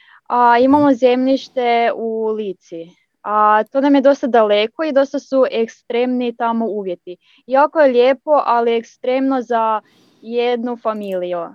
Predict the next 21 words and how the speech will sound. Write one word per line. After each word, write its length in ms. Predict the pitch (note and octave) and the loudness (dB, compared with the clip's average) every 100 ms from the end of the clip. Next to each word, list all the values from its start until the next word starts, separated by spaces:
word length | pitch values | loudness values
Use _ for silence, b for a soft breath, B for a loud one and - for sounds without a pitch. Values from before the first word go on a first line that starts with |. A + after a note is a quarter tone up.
| _ _ _ _ | _ _ _ _
Znači, 320 | A#3 B3+ D4 | -6 -4 -2
bilo 220 | B3 D#4+ | 0 0
bi 100 | C#4+ | 2
lakše 400 | C#4 C4 C#4+ - | 4 4 2 0
jer 200 | D#4 C#4 | 2 2
sigurno 380 | - D#4 E4 E4+ | 0 -4 -2 0
ima 220 | D#4+ D4+ | 0 2
ljudi, 420 | C#4+ B3+ C#4 C4 | 0 0 -2 -2
sto 180 | C4+ C#4 | -6 -8
posto 320 | C#4 C4+ C#4 | -4 -6 -4
sam 180 | C#4 C4 | -4 -4
sigurna, 540 | A3+ B3+ B3+ C4 B3+ A#3 b b b - | -2 -2 0 0 0 -4 b b b -4
a, 400 | A3+ A3+ A#3 G#3+ - _ _ _ _ | 2 4 4 2 -4 _ _ _ _
e, 380 | - A#3+ A#3+ A#3+ - _ _ | -2 2 2 2 0 _ _
sa 200 | A#3 - | -6 -4
kojima 380 | B3 C#4 D#4+ D#4+ | 0 2 4 2
bi 240 | C4 B3+ G#3+ | 0 -2 -2
jedni 320 | B3+ C#4 D#4 | 0 0 0
drugima 500 | C4 C4+ D4 C4+ A3 | -2 -2 -2 -4 -6
mogli 360 | A3 A#3 B3 B3+ | -8 -8 -4 -6
pomoći. 640 | A#3+ A3 G3+ F3+ - - | -6 -8 -8 -8 -10 -20